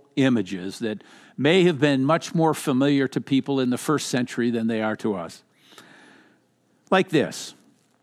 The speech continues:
those whose hearts turn away from the Lord are like shrubs in the desert. They live in the parched places in the wilderness.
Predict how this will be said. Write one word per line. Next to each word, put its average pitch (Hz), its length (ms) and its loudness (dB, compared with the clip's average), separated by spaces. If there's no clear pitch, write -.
those 190 340 4
whose 180 220 2
hearts 175 360 2
turn 196 180 4
away 156 280 4
from 156 200 0
the 139 100 4
Lord 151 300 4
are 143 100 4
like 127 200 2
shrubs 165 600 0
in 147 200 0
the 139 80 2
desert. 123 480 2
They 127 120 2
live 156 220 4
in 165 100 2
the 143 80 0
parched - 580 0
places 135 680 -2
in 135 120 0
the 131 80 4
wilderness. 120 720 0